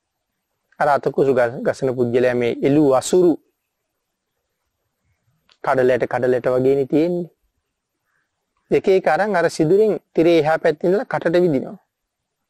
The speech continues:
කතාවට තියෙන කම්මැලි ඇබ්බැහි වීම නිසා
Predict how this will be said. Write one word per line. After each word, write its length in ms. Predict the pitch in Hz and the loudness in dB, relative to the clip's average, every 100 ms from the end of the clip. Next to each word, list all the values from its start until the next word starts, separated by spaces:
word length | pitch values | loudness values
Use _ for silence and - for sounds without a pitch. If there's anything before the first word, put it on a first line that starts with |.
| _ _ _ _ _ _ _ | _ _ _ _ _ _ _
කතාවට 560 | - 165 - 226 262 233 | -4 -2 0 0 2 0
තියෙන 260 | 214 196 185 | 0 0 0
කම්මැලි 400 | 160 165 170 160 156 - _ _ _ _ _ _ _ - | -2 -2 0 -2 -4 -14 _ _ _ _ _ _ _ -4
ඇබ්බැහි 380 | 160 165 226 240 | -2 2 2 4
වීම 220 | 196 143 | 2 2
නිසා 400 | 131 127 143 123 | -2 -6 -4 -2